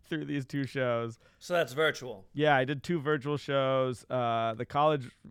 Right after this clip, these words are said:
Speaker 1: was a blast. It was so much fun meeting all the students. And, uh, uh, this particular campus was, like, on lockdown pretty hard, even still to now.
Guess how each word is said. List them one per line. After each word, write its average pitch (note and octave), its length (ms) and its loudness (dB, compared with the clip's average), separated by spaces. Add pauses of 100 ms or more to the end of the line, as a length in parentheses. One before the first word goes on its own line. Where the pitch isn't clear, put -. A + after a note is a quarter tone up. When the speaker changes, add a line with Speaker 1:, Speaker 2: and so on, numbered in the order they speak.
(120)
Speaker 1:
was C3+ 140 -6
a B2+ 60 -6
blast. A#2+ 560 -2
It B2 60 -4
was A#2 100 -6
so C3 200 -4
much A#2+ 180 -6
fun A#2+ 400 -4
meeting B2 260 -4
all A#2+ 80 -4
the A2+ 100 -10
students. B2 680 -6
And, G#2 240 -8
uh, G2 240 -6 (400)
uh, A#2 220 -6
this B2+ 200 -6
particular B2 460 -6
campus B2 420 -6
was, A2+ 200 -8
like, A#2 200 -6
on B2 220 -4
lockdown A#2 600 -4
pretty F#3 380 2
hard, B2+ 560 2
even B2+ 480 -2
still D3 520 -2
to A#2+ 380 -4
now. A2 440 -2